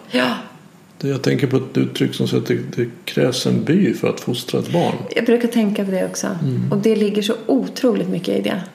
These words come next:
Speaker 2: Mm.
Speaker 1: Och då... Så när människor drar sig undan och blir för ensamma, eller
Speaker 2: Mm.
Speaker 1: att man blir för ensam för att man agerar ut ilska för mycket och så vidare, då har vi ett bekymmer.
Speaker 2: Mm.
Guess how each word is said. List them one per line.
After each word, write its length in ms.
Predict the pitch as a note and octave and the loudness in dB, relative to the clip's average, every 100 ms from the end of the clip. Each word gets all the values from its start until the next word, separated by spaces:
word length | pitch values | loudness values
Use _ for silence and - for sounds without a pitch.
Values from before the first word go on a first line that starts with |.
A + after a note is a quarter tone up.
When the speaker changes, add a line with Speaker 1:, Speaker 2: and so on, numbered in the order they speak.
| - | -4
Speaker 2:
Mm. 420 | A#2+ A#2 C#3+ D#3 - - - - - - - - - - - - - - - - - - - - - - | -2 -2 -2 -4 -6 -20 -20 -20 -20 -20 -20 -20 -20 -20 -20 -18 -18 -16 -18 -18 -20 -20 -20 -20 -10 0
Speaker 1:
Och 160 | B3 | 2
då... 200 | A3 D4+ - - - - - _ _ _ _ _ _ - _ _ - | 4 2 2 -4 -10 -20 -20 _ _ _ _ _ _ -20 _ _ -12
Så 180 | - B3+ | 0 4
när 120 | B3+ | 6
människor 400 | C4+ B3 B3+ E4+ | 6 4 2 2
drar 300 | G#3+ B3+ G#3+ | 4 4 4
sig 200 | G#3+ A#3 | 2 2
undan 560 | C4+ D4 A3 G#3+ F4 C#4 | 4 4 4 4 4 4
och 80 | A3+ | 2
blir 180 | G3+ | 2
för 420 | G3 - F#3+ F3+ - | 0 0 2 2 0
ensamma, 720 | F#3 D#3+ E3 - G#3 A3 D#4 - - - - | 0 0 -2 -2 0 0 -2 -4 -16 -10 0
eller 140 | A3 G#3 | 2 2
Speaker 2:
Mm. 80 | |
Speaker 1:
att 80 | G3+ | 2
man 140 | G3+ F#3+ | 0 0
blir 80 | F#3 | 0
för 140 | F#3+ | 0
ensam 380 | F#3+ E3+ F3+ E3+ | 2 0 0 0
för 80 | F3 | 0
att 60 | |
man 160 | F3 E3+ | 0 0
agerar 380 | E3 F3 E3 D#3+ | 2 4 4 2
ut 180 | D#3 | 2
ilska 400 | E3+ E3+ D#3 - | 0 0 -4 -4
för 120 | E3 - | -4 -2
mycket 220 | F3 - | -4 -4
och 60 | F3+ | -4
så 100 | F3+ | -2
vidare, 380 | F3+ - - F#3+ | 0 0 0 2
då 100 | A#3+ | 0
har 380 | B3 A3+ E3+ F3 | 2 2 4 2
vi 80 | |
ett 160 | C#4 - | 0 0
bekymmer. 600 | C#4+ - F#3+ F3 A3 F4+ - - - | -2 0 0 0 0 0 -4 -12 -4
Speaker 2:
Mm. 260 | D#3+ G#3 | 0 2